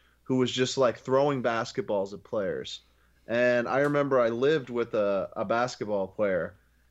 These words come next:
and I'm just like, "Man, what if one of our coaches did that to you?" And he said, "I would beat the living shit out of him. I don't care if I got, you know, uh, kicked out of school or lost my scholarship. Don't hit me."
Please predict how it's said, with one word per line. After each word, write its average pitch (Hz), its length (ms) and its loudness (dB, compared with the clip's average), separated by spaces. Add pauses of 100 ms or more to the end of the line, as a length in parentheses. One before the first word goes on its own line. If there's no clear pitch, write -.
(120)
and 123 160 -6
I'm 127 120 0
just 120 200 -4
like, 113 340 0
"Man, 123 340 0
what 156 180 2
if 277 240 -4
one 147 180 -2
of 139 80 0
our 120 120 2
coaches 131 540 -4
did 117 280 -12
that 95 260 -6
to - 120 -16
you?" 64 140 -14
And - 600 -20
he 113 40 -10
said, 117 340 0
"I 127 100 2
would 143 220 2
beat 135 180 -2
the 135 80 -2
living 117 280 -2
shit 110 280 -4
out 92 160 -4
of 85 80 -12
him. 85 240 -10
I 117 140 0
don't 120 180 2
care 110 320 2
if 98 140 -2
I 101 240 2
got, 98 340 -2 (380)
you 107 80 -4
know, 98 400 0 (100)
uh, 95 580 2 (560)
kicked - 280 0
out 131 140 4
of 120 60 0
school 127 300 -2
or 117 180 2
lost 110 360 0
my 110 80 -6
scholarship. 104 640 -2
Don't 123 240 0
hit 110 220 -4
me." - 160 -14